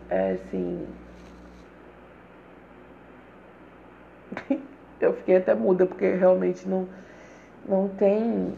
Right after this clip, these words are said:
o que falar, não tem o que discutir.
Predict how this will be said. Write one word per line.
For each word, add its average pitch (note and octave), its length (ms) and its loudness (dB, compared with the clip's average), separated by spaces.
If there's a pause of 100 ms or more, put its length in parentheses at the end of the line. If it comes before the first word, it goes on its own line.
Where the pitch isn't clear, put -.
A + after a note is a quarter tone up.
o F3 100 2
que F3+ 160 0
falar, F3+ 600 6
não F#3 280 6
tem F#3 800 4 (880)
o F3+ 80 0
que G3 160 -4
discutir. F#3 1040 0